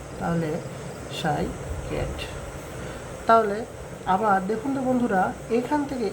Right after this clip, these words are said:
এইটুকুর পরিবর্তে আমরা কী লিখতে পারবো? এ ক্যাপ সাই কেট, এর পরিবর্তে কি লিখতে পারবো না? এক নম্বর ইকুয়েশন হতে এ সাই কেট, তাহলে এইটুকুর পরিবর্তে লিখতে পারবো কি? বি সামনে থাকলো এ,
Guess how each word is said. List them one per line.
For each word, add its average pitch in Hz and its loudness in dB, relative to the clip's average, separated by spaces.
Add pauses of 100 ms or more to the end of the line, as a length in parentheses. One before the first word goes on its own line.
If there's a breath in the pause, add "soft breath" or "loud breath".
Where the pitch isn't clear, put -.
এইটুকুর 302 0
পরিবর্তে 240 0
আমরা 226 2
কী 302 0
লিখতে 262 2
পারবো? 143 -2 (720 loud breath)
এ 202 6 (100)
ক্যাপ 208 6 (140)
সাই 196 2
কেট, 165 0
এর 190 2
পরিবর্তে 226 0
কি 226 -4
লিখতে 180 0
পারবো 240 4
না? 269 6
এক 156 2
নম্বর 202 0
ইকুয়েশন 202 0
হতে 208 -2
এ 254 8
সাই 220 0 (100)
কেট, 220 0 (720 loud breath)
তাহলে 226 4
এইটুকুর 226 2
পরিবর্তে 220 0
লিখতে 208 -2
পারবো 202 0
কি? 233 -2
বি 208 0
সামনে 196 6
থাকলো 233 0 (140)
এ, 196 4